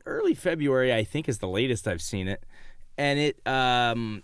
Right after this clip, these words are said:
so that gives the Academy a couple months to vote on these nominations. And they're always released, they're announced at five thirty in the morning, L A time,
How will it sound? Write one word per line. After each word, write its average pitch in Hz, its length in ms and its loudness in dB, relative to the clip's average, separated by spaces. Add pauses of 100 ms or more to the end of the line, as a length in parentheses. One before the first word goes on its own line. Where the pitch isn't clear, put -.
so - 140 -2
that 143 140 0
gives 139 240 0
the 139 100 2
Academy 131 420 0
a 120 60 0
couple 131 280 -4
months 117 360 0
to - 120 -2
vote 113 440 0
on 107 180 -2
these 95 380 -8
nominations. 92 720 -6 (400)
And 131 120 2
they're 131 140 2
always 196 420 2
released, 147 500 2
they're 117 100 0
announced 123 420 2
at - 140 -4
five 160 520 2
thirty 156 440 2
in 127 220 0
the 113 60 2
morning, 113 680 2
L 113 240 2
A 110 160 4
time, - 420 -6